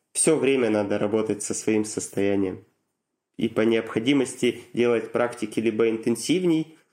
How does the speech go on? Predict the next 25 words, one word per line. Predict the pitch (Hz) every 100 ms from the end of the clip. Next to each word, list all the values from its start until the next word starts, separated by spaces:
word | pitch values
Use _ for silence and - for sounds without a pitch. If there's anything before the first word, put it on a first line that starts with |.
| _ _ _ -
либо | 127 160 117
можно | 120 110 107
самостоятельно | - 113 107 - 110 123 123 110 107
какие-то | 104 92 - 104 -
спокойные | - - 90 113 113 110 104 95 95 98
дома, | 101 107 104 95
ну, | 104 104
хотя | _ -
они, | 98 92
наверное, | 92 92 92
тоже | 95 98
могут | 90 92 90
быть | - 90
интенсивные. | - - 90 - 98 95 92 - - - -
Очень | 123 123 127
расплывчато | 123 - 139 131 - -
я, | 110
наверное, | 110 107 117
отвечаю, | 110 117 110 143 131
но | 117
тут | - 113 120
нет | 120 120
однозначного | 110 110 107 113 - - 104
такого | 104 - 110 95
ответа. | - 113 117 120